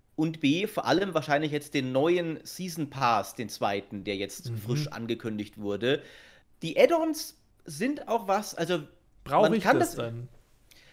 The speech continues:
Speaker 1: Man braucht es, also man sollte es haben, sag
Speaker 2: Ja.
Speaker 1: ich mal. Man kann auf jeden Fall mal jetzt Civ sechs, auf jeden Fall mal eine Partie spielen,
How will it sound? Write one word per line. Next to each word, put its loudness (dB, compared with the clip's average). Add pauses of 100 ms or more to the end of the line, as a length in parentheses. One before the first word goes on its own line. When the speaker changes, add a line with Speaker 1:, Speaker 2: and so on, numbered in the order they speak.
(240)
Speaker 1:
Man 2
braucht 10
es, -2 (260)
also 0
man 4
sollte 8
es -4
haben, -2
sag -2
Speaker 2:
Ja. 2
Speaker 1:
ich 0
mal. 2
Man 0
kann 2
auf 2
jeden -2
Fall 4
mal 4
jetzt -2
Civ -2
sechs, 0
auf -6
jeden 0
Fall 0
mal 4
eine 0
Partie -4
spielen, -4